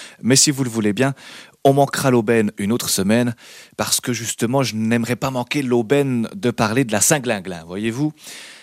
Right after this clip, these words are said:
Le glinglin, c'est le petit doigt, non ? Ou le petit orteil. Je me suis fait mal au glinglin, marmonne-t-on lorsqu'on s'est coincé l'auriculaire dans le frigo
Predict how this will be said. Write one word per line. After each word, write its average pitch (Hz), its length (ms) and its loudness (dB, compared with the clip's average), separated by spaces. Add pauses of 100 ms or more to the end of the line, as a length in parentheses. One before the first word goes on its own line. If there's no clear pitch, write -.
(460)
Le 143 100 6
glinglin, 139 400 2
c'est 120 120 -4
le 120 100 0
petit - 160 -10
doigt, 214 180 2
non ? 196 240 -4 (540)
Ou 104 220 -8
le 98 80 -4
petit - 260 -12
orteil. 165 500 0 (440)
Je 110 60 -20
me 107 40 -14
suis - 160 -10
fait 110 140 -4
mal 123 260 0
au 110 80 0
glinglin, 131 640 -2 (180)
marmonne-t-on 101 800 -2
lorsqu'on 92 460 -8
s'est - 180 -6
coincé 104 460 -4
l'auriculaire 101 840 -2
dans 95 140 -4
le 92 80 -2
frigo 120 460 0